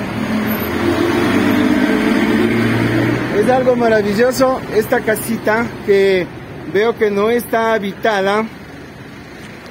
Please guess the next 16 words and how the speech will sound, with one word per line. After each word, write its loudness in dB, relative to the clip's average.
No 0
está 0
habitada. 0
Pero 2
son 0
de -2
esas 2
construcciones 0
antiguas 0
que -2
fueron 0
hechas -2
sin 2
planos, 2
al 2
ojo. 2